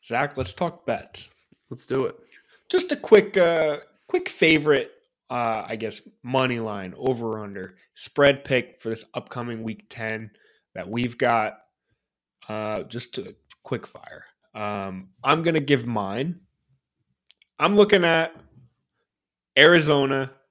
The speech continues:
Speaker 1: plus one point five against the Atlanta Falcons.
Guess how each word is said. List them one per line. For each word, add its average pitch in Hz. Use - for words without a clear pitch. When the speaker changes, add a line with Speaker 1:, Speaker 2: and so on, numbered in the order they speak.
Speaker 1:
plus 147
one 143
point 135
five 107
against 104
the 107
Atlanta 117
Falcons. 92